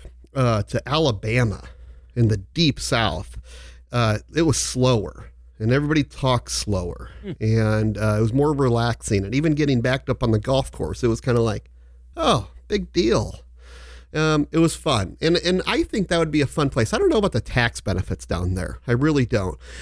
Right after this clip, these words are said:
Speaker 1: but I think that would be a fun place. But n-, if, if we looked outside of the United States to retire, um, I start thinking about, uh, what if, you know, we can think about it two ways.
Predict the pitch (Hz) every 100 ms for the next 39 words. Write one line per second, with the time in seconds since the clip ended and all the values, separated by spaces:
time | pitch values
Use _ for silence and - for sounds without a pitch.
0 | - 165 196 214 160 165 147 135 120 117
1 | 113 113 98 - - - - - - 190
2 | 202 - - - 175 175 - 175 208 220
3 | 381 240 165 - - 120 139 143 104 104
4 | 95 95 78 - - 82 - - - -
5 | - 127 113 110 110 95 92 101 - -
6 | 139 135 131 - - 143 - 143 - 143
7 | 139 123 123 117 117 - - - - -
8 | 143 156 254 330 208 185 - - - -
9 | - - 147 127 117 120 151 147 131 156
10 | 139 127 127 - 190 113 76 -